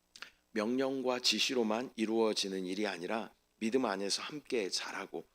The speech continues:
또 책임지는 그러한 관계 속에서 사랑 가운데서 이루어지는 것입니다. 교회는 철저하게 <clears throat> 관계를 통해서 세워진다라는 것을 우리는 기억해야 할 줄 믿습니다.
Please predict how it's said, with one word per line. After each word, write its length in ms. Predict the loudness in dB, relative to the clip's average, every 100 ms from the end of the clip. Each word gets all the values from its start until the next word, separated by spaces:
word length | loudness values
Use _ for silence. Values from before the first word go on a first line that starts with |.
| _ -6
또 120 | -2
책임지는 680 | 0 -2 -2 0 0 0 -2
그러한 340 | -2 -2 -4
관계 360 | -8 -8 -4 -4
속에서 460 | -4 -2 -2 -4 -8 _ -18 -10
사랑 360 | -6 -4 -2
가운데서 600 | -2 -2 -4 -4 -4 -8 -10 _ -2
이루어지는 800 | 2 4 4 4 2 0 0 -2
것입니다. 540 | -4 -6 -10 -14 -16 _ _ _
교회는 540 | -2 2 4 2 -2 -8 _ _ -4
철저하게 760 | -2 -2 -4 -4 -4 -6 -8 _ _ _ -10
<clears throat> 580 | 2 4 4 -2 -18 -8
관계를 500 | -4 -2 2 0 0
통해서 560 | -4 -4 -4 -6 -6
세워진다라는 920 | -4 0 0 -2 -2 -2 -2 -4 -4 -6
것을 340 | -6 -6 -8 _ _ -12
우리는 440 | -6 -4 -2 -4 -2
기억해야 460 | -2 -2 -2 -4
할 180 | -2 -6
줄 300 | -4 -2 -2
믿습니다. 580 | 0 0 0 -6 -12